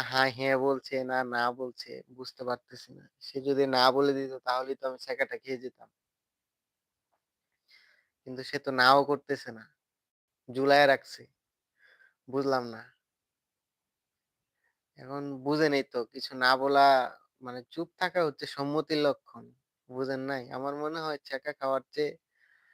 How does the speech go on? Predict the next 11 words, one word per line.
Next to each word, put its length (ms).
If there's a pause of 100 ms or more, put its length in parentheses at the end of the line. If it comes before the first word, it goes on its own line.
(280)
অ্যা, 240 (120)
অন্য 280
কিছু 260
হয়েও 320
যেতে 280
পারে। 340 (760)
আমি 280
যখন 400
তার 300
ফুলটা 520 (140)
নিয়ে 240